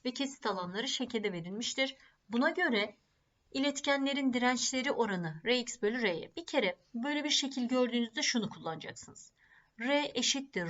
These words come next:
rho L bölü A diye bir formül var. Bu formül size, e,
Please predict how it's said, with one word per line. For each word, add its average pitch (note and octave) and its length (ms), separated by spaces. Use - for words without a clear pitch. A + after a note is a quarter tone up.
rho F#3+ 400
L B3+ 340
bölü F#3 220
A B3 380
diye E3+ 360
bir F4 180
formül E3+ 500
var. - 360
Bu G#4 80
formül D4+ 540
size, C4 580
e, A3 60